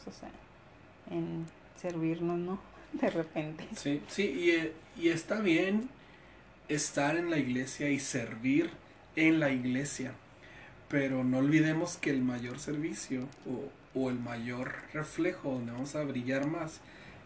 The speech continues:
Speaker 2: es afuera, porque incluso Jesús decía que nosotros somos la luz del mundo. Entonces, y así lo voy a poner, ¿no? La iglesia es como un cuarto lleno de focos. O sea, ahí no necesitas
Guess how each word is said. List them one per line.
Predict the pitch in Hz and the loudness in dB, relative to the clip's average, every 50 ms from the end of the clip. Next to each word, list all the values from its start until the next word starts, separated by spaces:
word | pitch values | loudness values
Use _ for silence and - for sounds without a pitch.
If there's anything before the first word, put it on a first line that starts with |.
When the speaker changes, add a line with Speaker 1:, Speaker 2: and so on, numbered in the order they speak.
| - - | -16 -12
Speaker 2:
es | - 123 120 117 - - | -12 -10 -10 -10 -10 -10
afuera, | 123 - - - - 113 117 135 151 147 - - - - - - - - - - - | -10 -12 -12 -10 -8 -4 -2 -2 -2 -4 -6 -10 -16 -18 -18 -16 -16 -16 -18 -16 -14
porque | - 123 - - 117 | -14 -14 -12 -12 -14
incluso | 113 - 110 117 - 139 139 135 | -12 -12 -12 -8 -6 -4 -4 -4
Jesús | 131 123 120 117 | -6 -8 -8 -6
decía | 127 131 127 - 180 180 | -6 -6 -4 -2 -2 -2
que | 180 151 | 0 -2
nosotros | 131 123 - 127 - 135 131 | -4 -4 -4 -4 -4 -4 -2
somos | - 143 143 143 147 | 0 2 2 2 2
la | 139 131 120 | 2 0 -2
luz | 117 113 123 123 - - - | -4 -4 -6 -6 -8 -8 -8
del | 131 131 139 | -4 -2 0
mundo. | 143 160 170 165 147 131 123 120 - - - - - - - - - - - | 2 2 2 0 0 -2 -4 -8 -10 -18 -20 -20 -20 -20 -20 -20 -20 -20 -14
Entonces, | - - 131 139 151 156 151 - - - - - - - - - - - - - - - - - | -8 -8 -6 -4 -4 -4 -4 -6 -6 -8 -10 -14 -14 -16 -18 -20 -20 -20 -20 -20 -20 -20 -10 -2
y | - 147 | 2 2
así | 131 135 175 | 4 8 10
lo | 196 214 208 | 12 12 12
voy | 208 214 | 10 10
a | - | 6
poner, | 160 135 131 127 120 | 4 2 2 2 0
¿no? | 135 185 208 - - - - | -2 -4 -4 -8 -12 -4 2
La | 131 139 | 2 4
iglesia | 131 123 135 147 147 - 185 | 4 6 4 4 4 2 2
es | 180 - | 2 4
como | - 202 196 175 | 4 4 4 4
un | 165 160 | 2 4
cuarto | 170 175 175 185 - 208 | 4 4 4 4 4 4
lleno | 202 - 160 147 165 165 | 4 6 4 4 4 2
de | 151 | 2
focos. | - - - - - - - - - - - - - - - - - - - - - - - - - - | 0 -2 -6 -10 -10 -12 -12 -12 -14 -16 -20 -20 -20 -20 -20 -20 -20 -20 -20 -20 -20 -20 -20 -20 -20 -18
O | - | -10
sea, | - - 175 156 | -4 -2 0 2
ahí | 139 131 | 4 4
no | 143 156 | 4 4
necesitas | 165 185 185 - 147 131 127 135 135 131 - 170 180 185 - - | 4 2 0 0 -2 -4 -2 -2 -2 0 0 -2 -2 -2 -4 -10